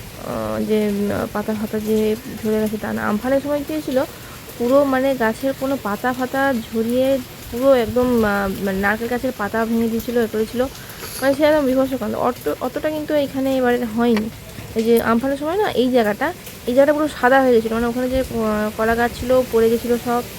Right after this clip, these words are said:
মানে ওখানটা পুরো সাদা হয়ে গেছিলো, মানে কোনো সবুজ ছিল না। এবার তো তাও আছে, আর বৃষ্টিটাও হচ্ছে।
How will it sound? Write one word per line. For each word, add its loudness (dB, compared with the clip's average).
মানে 0
ওখানটা 4
পুরো 4
সাদা 6
হয়ে 4
গেছিলো, -2
মানে -2
কোনো -2
সবুজ -2
ছিল -6
না। -6
এবার 0
তো -2
তাও 2
আছে, 2
আর -2
বৃষ্টিটাও 2
হচ্ছে। 0